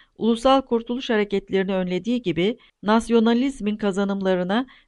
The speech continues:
ve sosyalist ülkelere karşı bir kampanyayı başlatmış bulunuyor. Bugün onların uzantısı olan Türkiye'deki C K P, yani Çin Komünist Partisi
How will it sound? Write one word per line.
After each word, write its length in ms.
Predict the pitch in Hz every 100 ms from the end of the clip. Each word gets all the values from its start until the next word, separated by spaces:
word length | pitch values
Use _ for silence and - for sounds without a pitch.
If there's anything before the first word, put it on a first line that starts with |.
| -
ve 100 | 220
sosyalist 580 | 220 220 226 233 277
ülkelere 480 | - 202 208 214 240
karşı 420 | 240 180 180 -
bir 140 | 220 202
kampanyayı 680 | 208 208 214 220 190 190
başlatmış 680 | 185 175 - 180 - 180 -
bulunuyor. 560 | 139 135 123 123 110 _ _ _ _ _ -
Bugün 240 | 277 320
onların 440 | 294 247 240 247 247
uzantısı 600 | 208 214 208 220 - 247
olan 320 | 190 165 175
Türkiye'deki 760 | - 262 - 185 180 165 208
C 240 | - 185 165
K 240 | 170 147
P, 320 | 143 180 240 - _ _ -
yani 360 | 185 196 202 202
Çin 180 | 240
Komünist 420 | 240 196 196 208 -
Partisi 680 | 160 147 139 - 196 240